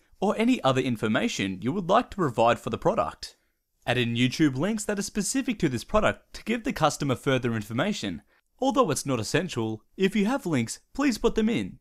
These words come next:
as it will help with your product listing. Next step, let's define your product. If you have a product that has different variants, such as size or color, this is where you can add these options. If your product only has one variant, then you will only need to add one variant.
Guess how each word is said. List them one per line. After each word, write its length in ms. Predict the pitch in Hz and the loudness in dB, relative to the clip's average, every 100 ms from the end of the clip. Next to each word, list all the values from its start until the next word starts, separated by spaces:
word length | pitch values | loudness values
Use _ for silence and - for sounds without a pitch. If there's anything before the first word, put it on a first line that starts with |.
| - | -4
as 160 | 151 165 | 0 0
it 80 | |
will 120 | 151 123 | 0 0
help 300 | 190 208 - | 0 0 -2
with 200 | 160 - | -2 0
your 100 | 117 | 0
product 380 | 139 135 135 | 2 0 -2
listing. 460 | 131 160 - 85 - _ _ _ _ _ _ _ _ 113 | -4 -4 -6 -10 -12 _ _ _ _ _ _ _ _ 0
Next 260 | 127 - | 2 2
step, 320 | - 196 254 - _ _ _ - | -2 -2 -4 -12 _ _ _ -4
let's 300 | 170 269 - | 0 0 0
define 440 | 254 - 160 160 | -2 2 2 4
your 140 | 156 139 | 2 0
product. 560 | - 107 76 - - _ _ | 2 0 -2 -10 -20 _ _
If 160 | 151 - | -6 -2
you 80 | 156 | 0
have 120 | 233 | 0
a 80 | 320 | 0
product 400 | - 180 117 - | 2 4 2 0
that 100 | 139 | -2
has 160 | 131 110 | 0 0
different 340 | 185 160 120 | 0 0 -2
variants, 580 | 113 196 151 92 95 - | 0 2 0 -2 -6 -14
such 260 | - 147 - | -6 -4 -2
as 120 | 117 | -2
size 420 | - 131 180 220 | 0 2 2 2
or 160 | - 120 | -2 -2
color, 380 | - 240 180 101 _ _ - | 0 0 0 -6 _ _ -8
this 280 | 151 247 - | 0 0 0
is 140 | 139 | -2
where 140 | 120 123 | 2 2
you 100 | 113 | 2
can 140 | 123 | 0
add 240 | - 139 | 0 0
these 180 | 131 110 | 0 0
options. 560 | 165 208 - 80 - - _ _ _ _ _ | 0 -2 -8 -10 -12 -18 _ _ _ _ _
If 160 | 170 170 | -6 -2
your 120 | 214 | -2
product 360 | 208 247 269 - | 0 0 0 0
only 240 | 151 127 | -2 0
has 180 | 117 107 | 0 0
one 220 | 127 233 | 0 0
variant, 500 | 151 101 92 92 87 _ _ _ | 0 0 -2 -4 -10 _ _ _
then 140 | 175 202 | -2 2
you 80 | |
will 180 | 180 180 | 2 2
only 280 | 175 214 240 | 0 0 0
need 240 | 175 135 - | 2 0 0
to 120 | - | -2
add 220 | 110 107 | -2 -2
one 220 | 104 101 | -2 -2
variant. 580 | 110 160 147 87 - - | 0 0 0 -4 -10 -18